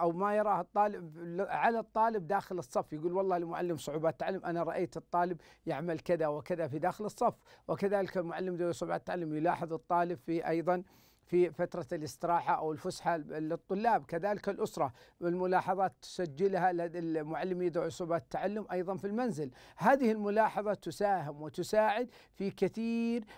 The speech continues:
من إعداد الاختبارات الغير رسمية، وهي، آه، تساهم في بناء البرنامج التربوي الفردي، وعليها تبنى ال-، الخدمات التي تقدم،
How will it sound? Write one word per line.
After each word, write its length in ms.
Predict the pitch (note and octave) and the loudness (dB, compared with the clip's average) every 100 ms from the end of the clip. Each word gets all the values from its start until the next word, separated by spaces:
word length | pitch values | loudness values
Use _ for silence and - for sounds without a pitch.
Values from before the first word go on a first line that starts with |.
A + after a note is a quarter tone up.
| - | -4
من 260 | E3+ G3+ - | 0 0 0
إعداد 540 | D3 D#3+ F3 F3 E3 | -6 0 4 4 2
الاختبارات 680 | E3+ E3 - D#3 D#3 E3 D#3 - | -4 -6 -4 0 2 2 -2 -4
الغير 320 | F#3 F3+ F3 | -6 -4 -4
رسمية، 380 | F3 - G3 G#3 | -6 -6 -4 -2
وهي، 420 | F3+ E3 F3+ F#3 - - - | 0 2 0 0 -6 -10 -2
آه، 180 | E3 D#3+ | 0 0
تساهم 560 | - E3+ G#3 F#3+ G3 | -4 0 2 2 -2
في 180 | D3+ F#3 | -6 -6
بناء 380 | D#3 E3 F3+ E3+ | -2 0 -2 -2
البرنامج 560 | D3+ D3+ E3+ E3 D3+ | -6 -4 -2 -2 -2
التربوي 500 | E3 - G3+ F#3+ G3 | -6 -2 -2 2 2
الفردي، 500 | F#3+ G#3+ G#3+ G3+ C4 - - - | 2 -2 -4 -2 -4 -6 -12 0
وعليها 680 | D#3 E3+ F#3 F#3 E3+ F#3 F#3 | 2 4 2 2 4 4 2
تبنى 680 | - F3 D#3+ F3 F3 - | -4 -6 -2 -2 -4 -4
ال-، 160 | D#3+ D3+ | -2 -2
الخدمات 800 | C#3+ C#3+ - E3+ E3+ E3 D#3+ E3+ | -2 -4 -2 0 0 -2 -4 -4
التي 340 | D#3+ D#3 D#3+ | -4 -2 -4
تقدم، 560 | C#3+ D#3 E3 D3+ D#3 | -6 0 0 2 -2